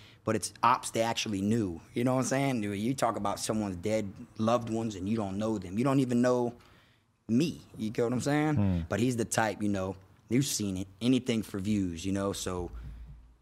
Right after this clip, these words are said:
Speaker 1: you know, and, you know, him and Pino are the same. They both rep the same shit, whatever, bro. And they're both identical. One's from the West Coast, one's from the <laughs> East Coast, bro. Like, one minute they're riding a wave of someone, and then next they're making videos about 'em.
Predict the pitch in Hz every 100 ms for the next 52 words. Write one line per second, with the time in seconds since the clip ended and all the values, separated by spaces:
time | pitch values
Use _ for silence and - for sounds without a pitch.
0 | _ 98 92 95 98 98 82 92 98 101
1 | 147 180 220 214 139 120 160 185 110 87
2 | - 123 - 131 113 107 143 143 120 -
3 | 156 131 117 117 107 113 131 123 139 131
4 | 143 135 - 131 135 147 147 107 80 98
5 | 110 - 120 120 123 139 139 170 156 135
6 | 123 - 127 123 135 110 - 151 117 -
7 | 117 120 110 104 120 131 139 135 117 117
8 | 135 139 131 139 165 175 180 - 196 208
9 | 208 - - - - 120 127 127 139 147
10 | 147 151 147 147 165 147 117 104 98 92
11 | 85 101